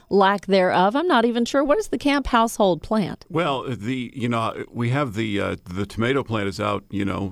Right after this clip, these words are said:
Speaker 2: in a container on the back deck, and I've been accused by my wife of spending more time looking after that plant than anything else on the deck. <laughs> Um, you know, the, the basil and the, uh,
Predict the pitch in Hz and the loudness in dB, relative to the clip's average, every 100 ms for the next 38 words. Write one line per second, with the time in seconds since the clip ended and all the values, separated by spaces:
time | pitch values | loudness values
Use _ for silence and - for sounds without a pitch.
0 | - 90 92 90 - 90 113 113 104 90 | -8 -6 -6 -6 -8 -6 -2 -2 -2 -2
1 | 87 101 95 80 101 107 107 90 90 87 | -2 -2 -2 -2 -2 -2 -2 -4 -4 -6
2 | 85 110 101 101 92 92 98 107 - - | -4 -6 -4 -2 -2 -2 -2 -2 -6 -12
3 | - 104 95 92 101 104 104 95 110 110 | -6 -2 -2 -2 -2 -2 -2 -2 -2 -2
4 | 101 104 - 87 101 117 - 131 104 - | -4 -4 -6 -2 -2 -2 0 0 2 2
5 | 110 113 117 214 - 120 113 101 110 160 | 2 0 2 2 2 0 -2 -2 -2 -2
6 | 117 - - 226 - 202 - 113 104 101 | -4 -8 -6 -6 0 -2 0 0 2 2
7 | 98 95 90 113 113 104 101 101 80 110 | 0 -2 -4 -2 0 0 -2 -2 2 4
8 | 120 120 131 123 110 98 101 98 98 92 | 4 4 2 4 2 2 2 2 2 2
9 | 87 | -2